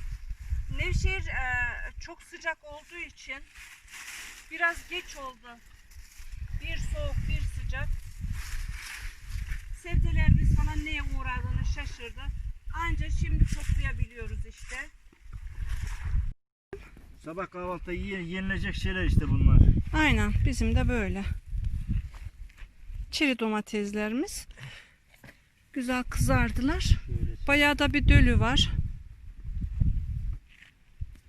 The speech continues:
Speaker 1: Evet, biberleri de toplayalım. Şey, dolma biberlerim de olmuş hayatım, bak.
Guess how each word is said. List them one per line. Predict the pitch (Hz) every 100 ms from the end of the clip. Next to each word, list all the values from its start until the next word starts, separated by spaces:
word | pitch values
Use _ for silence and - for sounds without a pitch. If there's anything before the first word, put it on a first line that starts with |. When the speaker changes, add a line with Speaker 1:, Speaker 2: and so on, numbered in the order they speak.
| - - - - - - - -
Speaker 1:
Evet, | 254 - 285
biberleri | 269 262 254 247 233
de | 220 214
toplayalım. | - - - 226 220 226 - - - - - - - - - - - - - - -
Şey, | 262 254 - - - - - -
dolma | 262 269 277 262
biberlerim | 262 262 262 247 233
de | 214
olmuş | 214 214 -
hayatım, | 220 214 214 220
bak. | 214